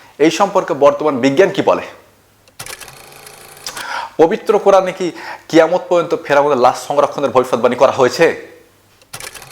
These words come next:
অথবা ফেরাউন সম্পর্কে পবিত্র কোরআন আর কি কি বলেছে যা আমরা জানি না? অথবা ফেরাউন সম্পর্কে পবিত্র কোরআন যা যা বলে আজকের বিজ্ঞান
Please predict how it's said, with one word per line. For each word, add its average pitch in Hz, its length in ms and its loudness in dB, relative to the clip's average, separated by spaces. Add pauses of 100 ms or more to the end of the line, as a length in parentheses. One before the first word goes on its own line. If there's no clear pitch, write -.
(1120)
অথবা 170 440 2 (800)
ফেরাউন 196 400 2
সম্পর্কে 160 560 -2 (220)
পবিত্র 185 420 2
কোরআন 139 300 2 (180)
আর 151 160 6 (160)
কি 190 100 -4
কি 220 140 -2
বলেছে 156 520 2 (120)
যা 147 140 2 (100)
আমরা 165 280 4
জানি 175 240 0
না? 202 140 -8 (2500)
অথবা 170 520 2 (400)
ফেরাউন 185 400 2
সম্পর্কে 180 600 0 (200)
পবিত্র 175 360 2
কোরআন 185 280 2
যা 147 220 4
যা 226 140 6
বলে 151 300 2 (720)
আজকের 139 380 2
বিজ্ঞান 135 480 -2